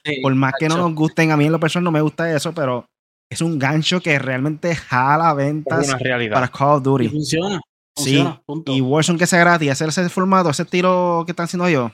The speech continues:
Speaker 2: es perfecto para la compañía, ¿no? Ahí no hay más,
Speaker 1: Porque
Speaker 2: más nada que buscar.
Speaker 1: Porque
Speaker 2: Battlefield.
Speaker 1: te dicen, "Puedes seguir usando las pistolas, pero si tú quieres las nuevas y quieres, o sea, tú puedes tener las nuevas,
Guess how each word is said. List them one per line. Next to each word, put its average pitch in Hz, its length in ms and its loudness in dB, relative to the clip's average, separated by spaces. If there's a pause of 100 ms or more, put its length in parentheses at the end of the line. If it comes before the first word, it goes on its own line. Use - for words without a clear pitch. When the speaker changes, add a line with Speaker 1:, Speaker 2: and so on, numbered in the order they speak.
Speaker 2:
es 135 140 -4
perfecto 139 460 -2
para 135 140 2
la 123 60 2
compañía, 123 460 0
¿no? 120 180 -2
Ahí 127 120 -4
no 143 60 2
hay 147 100 4
más, 131 220 0
Speaker 1:
Porque 139 180 -2
Speaker 2:
más 139 120 4
nada 139 120 2
que 135 80 -2
buscar. 120 280 0
Speaker 1:
Porque - 760 -14
Speaker 2:
Battlefield. 160 580 2
Speaker 1:
te 160 100 -2
dicen, 165 300 -4 (200)
"Puedes 170 240 -2
seguir 226 240 -4
usando 202 360 -4
las 160 140 -2
pistolas, 147 760 -6 (880)
pero 139 240 -2
si 139 140 -8
tú 131 120 -8
quieres 147 240 -2
las 190 160 -2
nuevas 233 720 -2
y 175 100 -6
quieres, 165 340 -4
o 165 80 -6
sea, 139 260 -4
tú 135 100 -8
puedes 151 180 -6
tener 262 200 -4
las 294 160 -4
nuevas, 175 680 -4